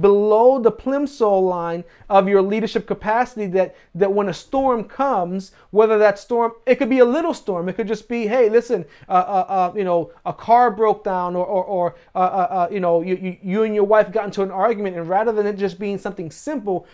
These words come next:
because you've overloaded yourself with all this weight and all these commitments and all this stuff, that little thing that normally would have, would have,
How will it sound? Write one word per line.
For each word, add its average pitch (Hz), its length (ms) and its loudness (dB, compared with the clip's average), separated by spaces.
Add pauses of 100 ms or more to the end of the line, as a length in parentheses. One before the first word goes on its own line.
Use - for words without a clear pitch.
(120)
because 208 300 0
you've 202 180 -4 (100)
overloaded 294 840 2
yourself 240 520 -4
with 214 120 -2
all 240 240 -2
this 254 200 -4
weight 247 220 2
and 220 140 -10
all 220 140 -2
these 240 160 -8
commitments 220 540 -6
and 208 80 -8
all 202 80 -8
this 190 140 -12
stuff, 233 420 -4 (320)
that 240 240 6
little 262 280 2
thing 277 320 -4
that 226 120 0
normally 254 500 0
would 233 160 2
have, 214 140 -2 (240)
would 220 260 2
have, 202 440 -4